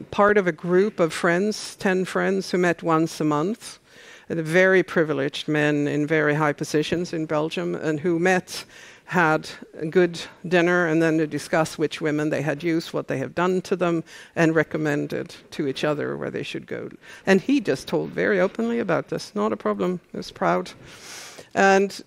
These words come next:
of course, both of them say, "What do you mean? Women wouldn't be here if they didn't want to do that."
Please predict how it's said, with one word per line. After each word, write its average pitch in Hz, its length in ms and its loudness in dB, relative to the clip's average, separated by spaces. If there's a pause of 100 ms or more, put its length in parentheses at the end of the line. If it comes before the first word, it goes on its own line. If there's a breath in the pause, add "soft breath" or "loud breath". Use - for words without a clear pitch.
(160)
of 190 140 -2
course, 196 440 4
both 226 380 6
of 185 120 0
them 175 240 4
say, 165 640 4 (220 loud breath)
"What 202 180 0
do 208 60 -2
you 185 120 4
mean? 185 380 4
Women 196 320 2
wouldn't 156 260 0
be 190 200 2
here 135 200 -2
if 156 140 -2
they 147 140 -2
didn't 170 240 2
want 220 220 0
to 226 100 -12
do 127 180 -6
that." 117 380 -10